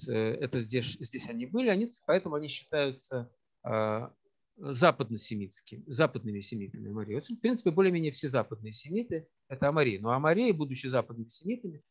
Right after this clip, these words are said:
не очень, как бы, известно, когда они пришли сюда на запад. Скорее всего, они пришли, как и все, прямо из Саудовской, э, вот, из Аравии,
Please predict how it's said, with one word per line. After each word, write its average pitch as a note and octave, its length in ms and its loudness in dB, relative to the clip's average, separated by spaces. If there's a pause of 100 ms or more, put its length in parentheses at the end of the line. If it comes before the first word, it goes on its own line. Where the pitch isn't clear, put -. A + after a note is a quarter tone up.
(180)
не D3 80 0
очень, B2+ 400 -2
как A2 180 -8
бы, A#2 180 -8
известно, B2 480 -4 (200)
когда C3 320 2
они A#2 120 2
пришли - 280 -6
сюда A#2+ 200 -6
на A#2+ 120 -2
запад. F#3 320 2
Скорее C3 300 -2
всего, A#2 260 -6
они A2+ 140 -4
пришли, A#2+ 400 -10
как A2+ 200 -12
и G#2+ 60 -20
все, G2+ 400 -8 (540)
прямо G#2+ 280 -8
из G#2+ 380 -12
Саудовской, G#2 680 -12 (540)
э, G2+ 260 -6
вот, G2+ 240 -10
из G#2+ 400 -10
Аравии, E3+ 720 2